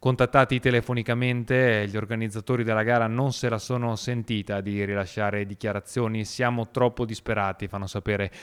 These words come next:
con la voce di chi ha perso prima che un collaboratore, un amico e una persona d'oro, come lo ricordano tutti quelli che lo conoscevano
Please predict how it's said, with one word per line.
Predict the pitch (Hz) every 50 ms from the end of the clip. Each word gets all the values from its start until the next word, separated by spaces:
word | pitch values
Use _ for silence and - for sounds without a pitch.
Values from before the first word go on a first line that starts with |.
| - - -
con | - - 127 120
la | 120 117
voce | 120 131 - - 123
di | 120 120
chi | 113 - 120
ha | 117
perso | - 127 123 120 117 113 - - 117
prima | 110 127 123 123 120 117
che | 110 - 117
un | 113 107 -
collaboratore, | 117 113 110 104 107 110 107 101 - 127 123 127 123 123 127 123
un | 120 117 117 113
amico | 110 107 113 117 117 110 - - 117 113 113 -
e | - 113
una | 107 107 104
persona | 95 110 104 101 - - 107 107 104
d'oro, | 101 101 92 90 87 92 90 -
come | - 101 98 98
lo | 98
ricordano | 95 95 - - 104 104 101 98 107 101 98 98 -
tutti | - 131 117 - 120
quelli | 107 123 120 113 107 104 101 104
che | - - 104
lo | 101 98
conoscevano | - 120 117 113 104 - - - 98 92 90 90 87 92 90